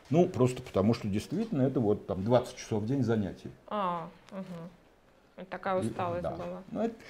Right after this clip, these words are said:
Speaker 1: она не усталость, она какой-то немножко, ты,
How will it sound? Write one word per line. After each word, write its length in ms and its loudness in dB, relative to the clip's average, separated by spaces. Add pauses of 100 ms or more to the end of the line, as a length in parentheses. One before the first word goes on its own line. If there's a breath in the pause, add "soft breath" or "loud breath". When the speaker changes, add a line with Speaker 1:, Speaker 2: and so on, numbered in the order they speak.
(200 loud breath)
Speaker 1:
она 220 6
не 120 8
усталость, 540 2
она 120 0
какой-то 320 -2
немножко, 320 6 (160)
ты, 320 4